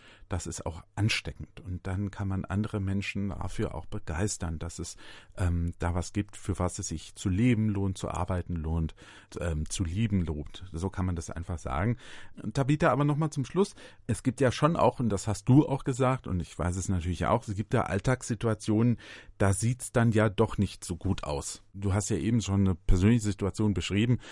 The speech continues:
Sowas kann ja tatsächlich dann auch mal passieren, dass jemand schwer verunglückt, äh, auf der Intensivstation liegt. Wie kann ich denn in Alltagssituationen,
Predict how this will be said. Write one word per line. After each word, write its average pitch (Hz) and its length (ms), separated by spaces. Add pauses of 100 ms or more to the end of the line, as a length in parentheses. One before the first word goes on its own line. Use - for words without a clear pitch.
(400)
Sowas 92 280
kann 104 160
ja 101 140
tatsächlich 113 580
dann 92 160
auch 82 100
mal 90 160
passieren, 90 420
dass 98 240
jemand 92 300
schwer - 240
verunglückt, 110 720
äh, 95 320
auf - 220
der 58 80
Intensivstation 92 1000
liegt. 113 380 (360)
Wie 101 120
kann 113 220
ich 135 120
denn 107 460 (120)
in 139 340 (800)
Alltagssituationen, 101 1040